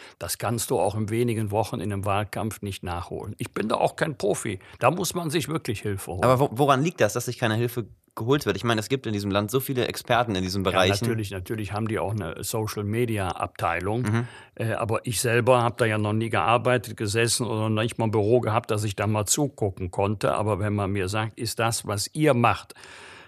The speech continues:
Speaker 1: State of the Art, ist das wirklich erste Liga?“, würde ich sagen, da ist noch Luft nach oben.
Speaker 2: Ist das die Führungsspitze, die das so ein bisschen klein hält, diese Themen? Oder ist
Speaker 1: Also wir
Speaker 2: es
Speaker 1: haben es sicherlich unterschätzt. Äh, das würde ich auch sagen, generell.
Speaker 2: Mhm.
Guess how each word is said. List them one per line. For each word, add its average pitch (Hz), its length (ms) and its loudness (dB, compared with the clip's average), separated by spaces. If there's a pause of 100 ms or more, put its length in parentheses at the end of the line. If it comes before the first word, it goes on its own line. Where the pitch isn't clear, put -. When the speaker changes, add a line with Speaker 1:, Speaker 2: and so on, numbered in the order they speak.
Speaker 1:
State 143 320 4
of 117 140 2
the 123 100 2
Art, 127 340 4
ist - 180 -2
das 120 160 2
wirklich 120 640 2
erste 127 320 4
Liga?“, 123 400 2
würde 123 120 2
ich 110 60 2
sagen, 120 200 4
da 135 80 6
ist 135 200 0
noch 127 100 6
Luft 143 300 2
nach 117 160 4
oben. 113 340 2 (300)
Speaker 2:
Ist - 160 2
das 151 120 6
die 143 100 2
Führungsspitze, 185 760 2
die 165 120 2
das 160 160 4
so 156 80 2
ein 147 80 2
bisschen 139 420 0 (320)
klein 131 300 4
hält, 160 360 2
diese 143 160 -2
Themen? 160 460 2
Oder 120 160 6
ist 120 160 2
Speaker 1:
Also 165 140 6
wir 180 40 8
Speaker 2:
es 175 40 10
Speaker 1:
haben 185 100 4
es 175 120 2
sicherlich 160 440 6
unterschätzt. 123 640 2
Äh, 135 120 4
das 143 220 4
würde 185 160 4
ich 143 140 0
auch - 200 4
sagen, 147 440 2
generell. 135 640 6 (300)
Speaker 2:
Mhm. 123 220 4